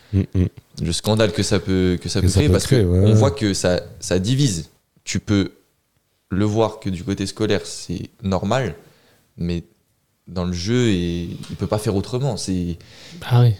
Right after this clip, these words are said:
Speaker 3: c'est ça.
Speaker 2: c'est
Speaker 3: C'est, en plus, ça se passe
Speaker 2: c'est
Speaker 3: après l'action.
Speaker 2: puis
Speaker 3: Enfin,
Speaker 2: c'est compliqué,
Speaker 3: c'est après,
Speaker 2: en plus.
Speaker 3: ça
Speaker 2: Voilà.
Speaker 3: n'a pas d'impact
Speaker 2: Il est
Speaker 3: sur la
Speaker 2: sanctionné par le
Speaker 3: conséquence.
Speaker 2: jaune et tout ça. Moi, je trouve hyper dur.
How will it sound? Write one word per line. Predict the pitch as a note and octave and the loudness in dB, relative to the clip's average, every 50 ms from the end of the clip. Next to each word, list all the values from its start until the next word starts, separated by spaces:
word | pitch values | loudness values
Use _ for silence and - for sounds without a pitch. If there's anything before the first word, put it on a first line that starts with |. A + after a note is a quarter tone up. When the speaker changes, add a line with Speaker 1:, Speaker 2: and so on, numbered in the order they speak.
| - - | -6 -4
Speaker 3:
c'est | - - B2 B2 | 0 0 2 2
ça. | - D3+ C#3 A#2+ - - - | 4 4 2 2 0 -4 -12
Speaker 2:
c'est | - - - G2+ | -8 -4 -2 0
Speaker 3:
C'est, | G2 G#2 B2+ | 2 4 4
en | A#2+ A#2+ | 4 4
plus, | - D3+ | 2 2
ça | B2 C3 A#2+ | 4 4 2
se | - | 2
passe | - B2+ A#2 - - | 2 0 0 0 0
Speaker 2:
c'est | - | 0
Speaker 3:
après | C#3 C3 - - - D3+ C3+ A#2+ | 0 0 0 0 2 2 2 2
l'action. | A#2+ A2+ - - - - A#2 A#2+ | 2 0 0 -2 -2 -2 -2 0
Speaker 2:
puis | G#2+ G#2+ | 2 2
Speaker 3:
Enfin, | A2+ A#2 | 2 2
Speaker 2:
c'est | A2+ C#3 C#3 | 2 2 0
compliqué, | - - C#3 - | 0 0 0 2
Speaker 3:
c'est | - D3 | 2 2
après, | B2+ A#2+ | 2 2
Speaker 2:
en | - | 0
plus. | - C3 | 0 -2
Speaker 3:
ça | G2+ - - | 0 0 2
Speaker 2:
Voilà. | F#2+ A#2 | 2 2
Speaker 3:
n'a | A#2+ A2+ | 2 4
pas | - D3 | 4 4
d'impact | C3+ B2+ A#2+ - C#3 C3+ - A2+ | 4 4 4 2 2 0 0 -2
Speaker 2:
Il | G#2+ G#2+ | -2 0
est | |
Speaker 3:
sur | A2 - - A2+ | 0 2 2 4
la | A2+ | 4
Speaker 2:
sanctionné | A2 A#2 A#2 A#2+ A#2+ | 4 4 4 4 4
par | A#2 A2+ G2+ G#2 | 4 2 2 4
le | G#2 A#2 | 4 4
Speaker 3:
conséquence. | A2 G2+ F#2 E2+ | 4 2 0 0
Speaker 2:
jaune | F#2+ A#2 A#2+ B2 B2 B2 A#2+ A2+ | 0 2 4 4 4 4 2 0
et | G#2+ G2 | -2 -2
tout | - G#2+ G2+ | -4 -4 -4
ça. | - - C3 C3 A#2 F#2 - - - - | -2 -2 0 0 -2 -2 -6 -10 -10 -6
Moi, | G2+ G#2 | -6 -6
je | - | -6
trouve | - - - - | -8 -12 -12 -10
hyper | A2 - - F#2+ G#2+ G#2 | -8 -6 -6 -6 -6 -4
dur. | A2+ G#2+ | -6 -6